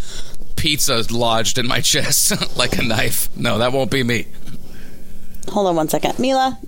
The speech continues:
Speaker 2: don't go potty in here. What are you looking for? I think you have sinister vibes right now.
Speaker 1: <laughs> You have no
Speaker 2: She
Speaker 1: business
Speaker 2: does.
Speaker 1: in here.
Speaker 2: Hold on.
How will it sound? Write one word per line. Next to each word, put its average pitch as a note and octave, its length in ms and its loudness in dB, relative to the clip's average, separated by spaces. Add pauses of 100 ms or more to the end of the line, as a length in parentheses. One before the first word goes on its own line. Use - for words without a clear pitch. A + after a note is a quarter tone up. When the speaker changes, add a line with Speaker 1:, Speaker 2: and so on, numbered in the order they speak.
Speaker 2:
don't C4+ 160 0
go B3+ 140 0
potty G3+ 260 2
in F#3 80 0
here. F#3 200 0
What A3 180 0
are - 20 0
you A3+ 80 0
looking G3+ 300 0
for? F3 280 -2 (800)
I - 100 -2
think A3 220 -2
you A3+ 80 0
have G3+ 120 -2
sinister G3+ 500 0
vibes F3+ 320 0
right F#3 140 0
now. F3 260 0 (500)
Speaker 1:
<laughs> E3 440 -4 (640)
You - 160 -2
have - 100 2
no C3 80 2
Speaker 2:
She D#4+ 60 2
Speaker 1:
business F#4 200 0
Speaker 2:
does. C#4 200 2
Speaker 1:
in G3 80 -2
here. A3+ 120 2
Speaker 2:
Hold D#3+ 120 2
on. - 60 -2